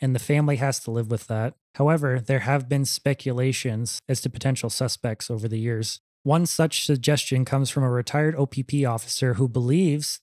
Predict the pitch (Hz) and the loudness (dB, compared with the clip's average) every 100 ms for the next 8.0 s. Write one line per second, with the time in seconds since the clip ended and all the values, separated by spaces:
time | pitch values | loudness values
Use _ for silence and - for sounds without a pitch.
0 | - 131 131 120 123 120 - 147 156 143 | -2 -2 0 0 0 -4 -2 0 0 0
1 | 131 - 151 - - 117 - 120 107 110 | -4 -2 -2 -2 -4 -4 -4 -4 -2 0
2 | 127 123 104 101 _ _ _ 151 156 156 | 0 0 -4 -8 _ _ _ 2 2 0
3 | 143 156 143 139 139 131 143 120 135 143 | 2 0 2 0 2 2 0 0 0 2
4 | 147 127 127 143 127 131 - 135 135 - | 2 2 4 4 2 -2 -2 0 0 -2
5 | 131 - 180 - 190 175 139 139 127 127 | -2 2 2 2 0 2 0 2 2 2
6 | 131 127 135 131 - 139 127 - 127 117 | 2 2 0 0 0 0 0 0 0 2
7 | 113 110 127 131 123 - 127 117 110 120 | 0 2 2 2 0 -4 -4 -2 -4 -8